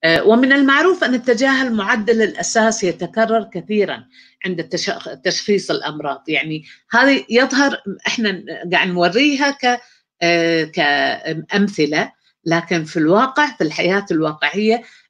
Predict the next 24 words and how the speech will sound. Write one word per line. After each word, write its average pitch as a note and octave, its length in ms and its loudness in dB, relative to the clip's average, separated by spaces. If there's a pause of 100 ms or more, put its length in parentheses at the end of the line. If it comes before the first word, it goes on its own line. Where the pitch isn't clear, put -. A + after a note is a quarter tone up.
(120)
آه، D#3+ 240 0
ن-، D#3 360 -4
نراها G3+ 520 0
كثيرًا. A3 560 0
وفي E3+ 420 -4
مجال A3 460 0
تشخيص B3 460 -4
الأمراض، G#3 580 -2 (720)
آه، E3+ 140 4
يتم، F#3 500 2
actually C4 480 0
يتم G3+ 360 2
تعليم A3 400 -2
الطلبة G3+ 540 0
الطب F3+ 400 -6
بالجامعات F3 720 -2 (340)
عن F3 140 -2
أهمية G#3 640 -2
وضع A3+ 360 2
الإحصاءات A#3+ 920 0
الرسمية B3+ 720 0 (260)
بالحسبان G#3+ 680 0
عند F3 380 -6
ترجيحهم A3 680 -4